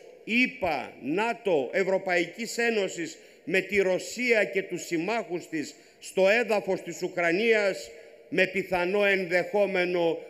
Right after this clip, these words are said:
την γενίκευσή του. Πολλαπλασιάζονται οι συγκρούσεις, οι αιστείες έντασης σε όλο τον πλανήτη ενισχύουν το γεγονός πως ολόκληρη η Θεσσαλία,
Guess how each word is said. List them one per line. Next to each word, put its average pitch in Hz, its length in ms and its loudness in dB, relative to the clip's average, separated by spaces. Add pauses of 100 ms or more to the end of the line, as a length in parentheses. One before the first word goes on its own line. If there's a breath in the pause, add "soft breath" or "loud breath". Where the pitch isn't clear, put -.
(160)
την 180 160 0
γενίκευσή 170 880 0
του. 98 360 -6 (1600 soft breath)
Πολλαπλασιάζονται 190 1120 0
οι 196 120 4
συγκρούσεις, 175 1000 2 (260 loud breath)
οι 180 220 2
αιστείες 220 600 0
έντασης 208 540 -2
σε 202 120 -2
όλο 220 280 2
τον 202 200 0
πλανήτη 185 760 2 (400 loud breath)
ενισχύουν 190 800 0
το 220 120 2
γεγονός 190 840 2 (300 loud breath)
πως 190 220 0
ολόκληρη 220 640 2
η 208 60 4
Θεσσαλία, 175 880 2